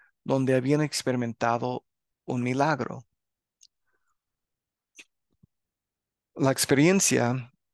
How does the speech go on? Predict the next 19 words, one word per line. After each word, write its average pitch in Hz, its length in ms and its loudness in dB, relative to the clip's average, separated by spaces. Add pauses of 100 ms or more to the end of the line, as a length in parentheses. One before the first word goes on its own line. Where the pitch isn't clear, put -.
de 131 200 2
Mozambique 131 600 -2
no 135 200 -2
fue 147 180 0
la 135 220 0
primera 131 560 -2
con 131 220 -6
riesgo 127 520 -4
de 120 80 -4
muerte, 135 640 -4
ni 139 500 0
para 123 160 0
la 120 100 2
hermana 117 380 -2
Nelson 135 380 -2
ni 139 100 0
para 120 240 -2
su - 160 -8
esposo. 131 640 -6